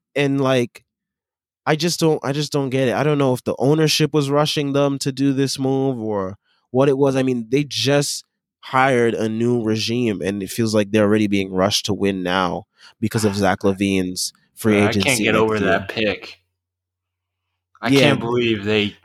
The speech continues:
Speaker 1: Giving
Speaker 2: did
Speaker 1: up a
Speaker 2: that. I
Speaker 1: pick
Speaker 2: thought it
Speaker 1: this
Speaker 2: was, like,
Speaker 1: year
Speaker 2: um,
Speaker 1: is
Speaker 2: for twenty twenty-two or something.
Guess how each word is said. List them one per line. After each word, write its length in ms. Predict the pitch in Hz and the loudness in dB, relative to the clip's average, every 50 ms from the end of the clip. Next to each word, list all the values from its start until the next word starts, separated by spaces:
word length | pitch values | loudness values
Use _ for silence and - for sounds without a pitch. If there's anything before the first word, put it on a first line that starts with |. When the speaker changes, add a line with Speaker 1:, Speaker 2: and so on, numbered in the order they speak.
| _ | _
Speaker 1:
Giving 280 | 131 143 165 180 214 214 | -2 0 2 4 4 4
Speaker 2:
did 20 | |
Speaker 1:
up 80 | 220 117 | 4 2
a 20 | 104 | 2
Speaker 2:
that. 120 | 98 - | 0 2
I 60 | 101 | 2
Speaker 1:
pick 100 | 143 170 | 2 4
Speaker 2:
thought 120 | 175 175 170 | 4 4 4
it 20 | |
Speaker 1:
this 100 | 165 156 | 4 4
Speaker 2:
was, 160 | 151 139 143 | 2 2 2
like, 160 | - - - 160 | 4 4 4 4
Speaker 1:
year 200 | 160 160 - 107 | 4 2 2 2
Speaker 2:
um, 280 | 107 104 104 104 104 | 2 2 2 0 -2
Speaker 1:
is 120 | 104 - - | -6 -8 -4
Speaker 2:
for 400 | - 120 113 107 104 98 98 101 - _ _ | -2 0 0 0 0 0 -2 -4 -8 _ _
twenty 340 | - - 135 131 127 127 120 | -6 -2 0 0 2 0 -2
twenty-two 520 | - - 127 120 113 107 - - 139 139 | -2 -4 -4 -4 -4 -4 -4 -2 0 0
or 120 | 127 117 110 | 0 0 -2
something. 540 | - - 107 101 98 87 87 92 165 - | -2 -4 -4 -4 -6 -6 -8 -10 -10 -10